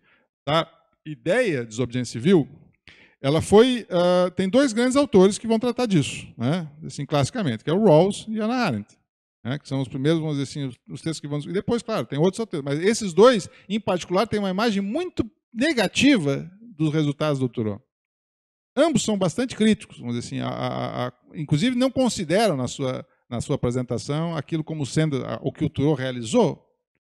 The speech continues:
né? Bom, nós vamos fa-, tratar disso amanhã, mas a, a, a noite que ele passou na cadeia por não pagar imposto, exatamente, é, aquilo pra eles não é desobediência civil.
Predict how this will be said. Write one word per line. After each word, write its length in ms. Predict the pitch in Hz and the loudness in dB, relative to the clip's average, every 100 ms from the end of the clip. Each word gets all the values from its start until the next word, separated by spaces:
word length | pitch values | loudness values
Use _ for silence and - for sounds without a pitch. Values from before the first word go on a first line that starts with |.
| _ | _
né? 240 | 117 143 - _ _ - | -10 -10 -10 _ _ -12
Bom, 160 | 165 - | -10 -10
nós 160 | 104 101 | -12 -8
vamos 200 | 120 117 | -8 -10
fa-, 100 | - | -12
tratar 280 | 117 110 113 | -12 -8 -8
disso 240 | 110 110 | -10 -10
amanhã, 260 | 123 160 208 | -6 -6 -6
mas 220 | 113 104 | -6 -6
a, 440 | 110 110 110 107 110 | -6 -6 -6 -8 -10
a, 60 | _ _ _ _ _ _ _ - | _ _ _ _ _ _ _ -10
a 60 | |
noite 240 | 113 135 - | -2 0 0
que 60 | |
ele 60 | 110 | -6
passou 240 | 98 113 | -10 -8
na 80 | 101 | -10
cadeia 500 | - 98 139 156 131 | -10 -8 -4 -2 -2
por 100 | 107 | -4
não 120 | 101 | -6
pagar 240 | 98 95 101 | -6 -8 -10
imposto, 600 | - 143 160 143 117 110 | -4 -2 -2 -4 -6 -12
exatamente, 400 | 104 123 214 - _ _ _ | -12 -6 -6 -8 _ _ _
é, 120 | 135 135 _ _ - | -18 -18 _ _ -18
aquilo 300 | 143 233 254 | -8 -4 2
pra 140 | 233 | 2
eles 120 | 277 | 2
não 140 | 269 240 | 2 2
é 160 | 214 | 2
desobediência 460 | 107 107 104 101 113 | -2 -8 -10 -14 -16
civil. 160 | 104 | -20